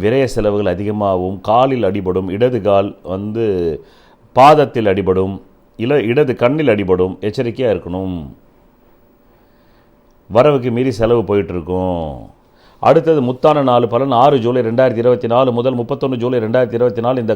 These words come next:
காலகட்டம் மனசை அரிக்குது. ஏன் அரிக்குது? கடன் அதிகமாகி போச்சு. ஆறுன்ற தொகையில அதை திருப்பி செலுத்த முடியுமா, முடியாதான்னு அரிக்குது. முயற்சிகள் எல்லாமே பண்றீங்க.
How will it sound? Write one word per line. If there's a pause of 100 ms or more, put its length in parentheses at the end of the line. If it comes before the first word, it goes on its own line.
காலகட்டம் (1500)
மனசை (100)
அரிக்குது. (200)
ஏன்
அரிக்குது? (1600)
கடன்
அதிகமாகி
போச்சு. (420)
ஆறுன்ற
தொகையில
அதை (100)
திருப்பி
செலுத்த
முடியுமா, (220)
முடியாதான்னு
அரிக்குது. (840)
முயற்சிகள்
எல்லாமே (100)
பண்றீங்க.